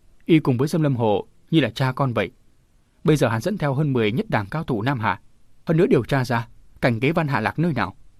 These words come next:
Ngươi nghĩ biện pháp đối phó người này, bảo vệ cho Cảnh Kế Văn vậy. Nếu như ngươi có khả năng hạ sát người này, thì Sâm Lâm Hồ sẽ xuất hiện ngay. Lam Long nói,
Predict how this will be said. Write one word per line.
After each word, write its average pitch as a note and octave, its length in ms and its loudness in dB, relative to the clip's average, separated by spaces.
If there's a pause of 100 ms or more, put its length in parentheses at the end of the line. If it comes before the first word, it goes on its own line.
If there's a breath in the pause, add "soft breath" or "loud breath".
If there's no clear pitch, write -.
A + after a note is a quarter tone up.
(420)
Ngươi D3+ 100 2
nghĩ D3 140 2
biện F3 160 0
pháp F3+ 140 -4
đối D3 140 2
phó C3 180 -2
người E3+ 200 0
này, G2 200 -2 (360)
bảo C3 160 4
vệ B2+ 120 2
cho F#3 100 -2
Cảnh A#2 140 -2
Kế C#3+ 200 -2
Văn C#3+ 180 -2
vậy. G2 180 -2 (840)
Nếu C3+ 120 2
như F#3+ 120 2
ngươi D3+ 120 2
có D#3+ 60 -4
khả D3 80 -2
năng A#2+ 360 0
hạ C3+ 180 0
sát A3 200 -4
người C3+ 140 0
này, G2+ 220 -2 (460)
thì E3 80 0
Sâm F3+ 160 0
Lâm F#3+ 140 2
Hồ A#2 300 2 (200)
sẽ - 120 -2
xuất A#3+ 160 -2
hiện A#2+ 180 -4
ngay. A2 160 -4 (1000)
Lam C#3 140 2
Long B2 180 0
nói, A#2 220 -2